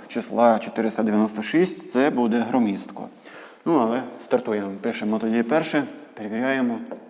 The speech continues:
Тоді число шість. Записуємо тоді, що шість у нас дорівнює. Можна записати як один, що множиться на шість,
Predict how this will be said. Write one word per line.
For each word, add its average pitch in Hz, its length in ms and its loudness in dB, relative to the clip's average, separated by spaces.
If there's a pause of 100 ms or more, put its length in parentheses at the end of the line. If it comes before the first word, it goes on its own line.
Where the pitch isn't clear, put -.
(680)
Тоді 113 240 0
число 117 340 -2
шість. - 440 -4 (480)
Записуємо 113 580 0
тоді, 110 360 0
що 117 400 0
шість - 580 -4
у 123 80 -2
нас 113 440 0 (260)
дорівнює. 107 560 -2 (920)
Можна 113 360 2
записати 107 680 -2
як 110 380 -4
один, 117 360 2
що - 180 -4
множиться 110 480 2
на 139 100 0
шість, - 440 -4